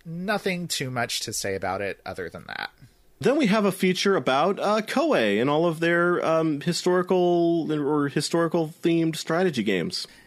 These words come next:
Speaker 1: Yep.
Speaker 2: Moving right along, uh, uh, no, no.
Speaker 1: We don't have much to say about this, really, but I do think this is actually one of, like, the better,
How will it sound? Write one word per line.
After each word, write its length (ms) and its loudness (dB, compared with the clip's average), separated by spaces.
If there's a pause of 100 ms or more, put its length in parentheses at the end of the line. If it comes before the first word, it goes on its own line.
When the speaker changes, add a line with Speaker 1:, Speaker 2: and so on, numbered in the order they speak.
Speaker 1:
Yep. 180 2 (1160)
Speaker 2:
Moving 500 4
right 160 4
along, 400 4
uh, 340 2
uh, 120 2
no, 260 2 (140)
no. 160 0 (260)
Speaker 1:
We 80 -4
don't 180 2
have 120 0
much 300 -2
to 80 0
say 200 0
about 220 -2
this, 260 -4
really, 460 -4 (180)
but 280 0 (180)
I 120 0
do 180 -4
think 180 -4
this 180 -2
is 140 -4
actually 400 -2
one 160 -4
of, 200 -8 (120)
like, 220 -4
the 80 -4
better, 560 -4